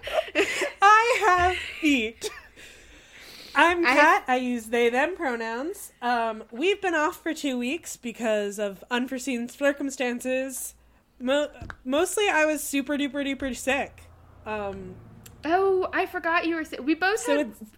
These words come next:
Speaker 2: it's
Speaker 1: very
Speaker 2: been two
Speaker 1: not,
Speaker 2: weeks,
Speaker 1: we both had
Speaker 2: but
Speaker 1: very not good things happen to us. <laughs> You
Speaker 2: Yeah.
Speaker 1: got sick and family, I don't wanna get into it. This is about good news and
Speaker 2: This is good news.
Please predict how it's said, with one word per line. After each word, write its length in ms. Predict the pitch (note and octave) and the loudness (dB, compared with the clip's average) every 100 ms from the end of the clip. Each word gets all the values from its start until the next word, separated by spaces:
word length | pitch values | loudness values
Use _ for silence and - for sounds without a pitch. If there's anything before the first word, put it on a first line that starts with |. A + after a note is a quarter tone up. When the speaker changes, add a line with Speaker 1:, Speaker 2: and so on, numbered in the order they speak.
| - | -2
Speaker 2:
it's 140 | C#4 D4 | 0 2
Speaker 1:
very 160 | D#4+ F#4+ | 4 4
Speaker 2:
been 100 | D#4+ | 6
two 80 | |
Speaker 1:
not, 220 | A#3 A#3 C#4+ | 8 8 6
Speaker 2:
weeks, 440 | D#4 - - - _ _ _ _ | 0 -6 -12 -14 _ _ _ _
Speaker 1:
we 120 | D#4 | 0
both 160 | D#4+ D4+ | 2 6
had 280 | C4 C4+ B3+ | 8 6 4
Speaker 2:
but 60 | |
Speaker 1:
very 280 | B3+ C4 D4 | 0 0 0
not 440 | D#4 A#3 A3+ A3 A3 | -2 0 0 -2 -2
good 200 | A3+ A3 | -2 -2
things 280 | A3 G#3 G#3+ | -8 -6 -6
happen 360 | F3 G3+ G#3+ | -8 -6 -10
to 180 | A3+ B3+ | -8 -4
us. 440 | C4 C#4 E4 - - | -2 -2 -6 -12 -10
<laughs> 40 | E4+ - _ - | -10 -14 _ -2
You 160 | C4 | 0
Speaker 2:
Yeah. 60 | E4+ | 4
Speaker 1:
got 260 | F4 F4 - | 2 2 -2
sick 320 | D4 C#4 C4+ | -4 -2 0
and 360 | A#3+ A#3 G#3+ - _ _ _ _ _ _ _ _ | -2 -2 -8 -12 _ _ _ _ _ _ _ _
family, 840 | - C4+ B3+ B3+ A#3 A3+ G#3 G#3 _ _ _ _ _ | -2 0 2 0 -2 -2 -4 -10 _ _ _ _ _
I 200 | - F#4+ | 2 4
don't 100 | D#4 | 6
wanna 140 | B3 A3 | 2 0
get 120 | G#3 | -2
into 180 | G3+ G#3 | -4 -6
it. 140 | G3 | 0
This 160 | A4 A4+ | 2 2
is 100 | D#4+ | -2
about 260 | C4+ C4 A3 | 4 4 6
good 160 | A#3+ A3 | 4 4
news 340 | G3+ F#3+ F#3+ | -4 -6 -8
and 320 | G3+ F#3+ F#3+ C4+ | -8 -10 -14 -2
Speaker 2:
This 220 | G4+ A4 | -2 2
is 160 | A#4+ - | 2 4
good 200 | B4 A#4+ | 2 4
news. 480 | G#4+ D4 G#3 E3+ | 0 2 0 -4